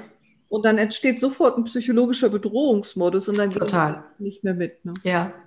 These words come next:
Speaker 1: Und da sieht man auch, wie wichtig es ist, ähm, dass man halt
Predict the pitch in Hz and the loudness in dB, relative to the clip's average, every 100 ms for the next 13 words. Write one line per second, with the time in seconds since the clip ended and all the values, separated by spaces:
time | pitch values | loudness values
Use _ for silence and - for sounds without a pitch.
0 | _ _ - 202 220 302 339 262 311 - | _ _ -6 4 6 6 4 2 -2 0
1 | 269 208 220 247 214 269 262 254 240 - | -2 0 0 0 -2 -4 -6 -4 -4 -2
2 | 233 226 - - 202 202 208 196 196 - | -2 -4 -16 -8 -4 -2 -2 -2 -4 -4
3 | 196 196 196 185 185 - | -2 0 0 0 -2 -10